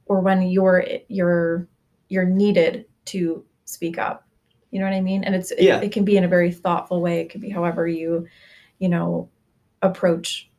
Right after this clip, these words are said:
Speaker 1: situations. But, um, kinda going back to, like, my, my work example, I've had a lot of, had some conversations and, you know, situations at work when the strong, you know, confident person, they,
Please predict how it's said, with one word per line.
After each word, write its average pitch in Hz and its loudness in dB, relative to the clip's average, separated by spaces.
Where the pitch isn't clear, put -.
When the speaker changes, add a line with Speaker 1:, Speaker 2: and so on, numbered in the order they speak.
Speaker 1:
situations. 170 -4
But, 175 -2
um, 165 -6
kinda 202 -2
going 190 2
back 175 -2
to, 170 0
like, 190 -8
my, - -8
my - -8
work 190 -2
example, 175 -4
I've 170 -4
had 190 -2
a 180 2
lot 175 2
of, 170 0
had 226 -2
some 226 -2
conversations 214 0
and, 170 -2
you 196 0
know, 185 2
situations 196 -2
at 185 -2
work 254 0
when 175 2
the 202 -8
strong, 190 -2
you 196 -2
know, 185 -2
confident 185 -6
person, 196 -2
they, 220 -2